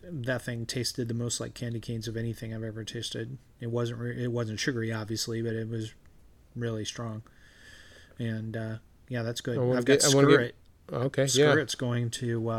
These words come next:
Speaker 1: I'm gonna experiment with that. So basically it is, like, in the carrot family.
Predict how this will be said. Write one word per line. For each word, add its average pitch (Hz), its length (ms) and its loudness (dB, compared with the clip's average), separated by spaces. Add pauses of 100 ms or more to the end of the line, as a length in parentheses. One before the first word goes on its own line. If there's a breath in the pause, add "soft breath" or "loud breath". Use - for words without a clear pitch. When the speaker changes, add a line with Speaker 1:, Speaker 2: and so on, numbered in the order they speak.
(100)
Speaker 1:
I'm 113 80 -4
gonna 117 220 -4
experiment 120 520 -6
with 113 160 -6
that. 120 380 -2
So 120 220 -2
basically 120 640 -4
it 123 160 0
is, 120 180 -2
like, 117 160 -4
in 117 120 -2
the 113 60 -4
carrot 120 340 -2
family. 113 560 -4